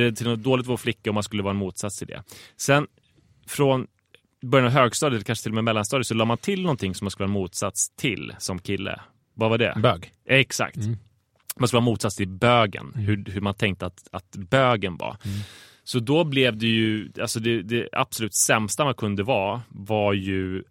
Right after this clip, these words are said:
Speaker 1: att vara bög. Och det skapade ju så här en väldigt homofob miljö då, att, att det var motsatsfiguren. Så att om det var väldigt bra att, att, att lyckas med mansrollsprojektet, och det var, så blev det ju extremt dåligt att vara bög, eftersom det var varandras,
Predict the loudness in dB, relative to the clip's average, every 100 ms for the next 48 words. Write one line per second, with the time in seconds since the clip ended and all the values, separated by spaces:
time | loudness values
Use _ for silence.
0 | _ -4 -4 _ -20 -10 -2 -2 -2 2
1 | 4 4 -4 -8 -8 -10 -8 -4 -2 -2
2 | 0 -2 0 -2 0 0 -2 -2 -2 -4
3 | -4 _ -8 -4 -4 -4 -4 -4 -6 -10
4 | -12 -12 -18 -6 0 2 4 2 0 -4
5 | -4 -8 -14 -12 -8 0 0 0 -2 -4
6 | -8 -10 -4 0 0 0 -4 -8 -14 -16
7 | -4 0 2 0 2 2 4 2 0 -4
8 | -10 -10 -10 -20 -10 -4 0 0 0 0
9 | 2 0 0 -4 -8 -4 -4 -2 -4 -4
10 | -16 -20 -6 0 0 -2 -12 -6 -2 -2
11 | 0 -2 -2 -10 -2 0 0 -6 -12 -4
12 | 0 2 0 -2 -6 -4 0 0 -2 -8
13 | -6 -4 -4 -2 -4 -4 -6 -4 -4 -6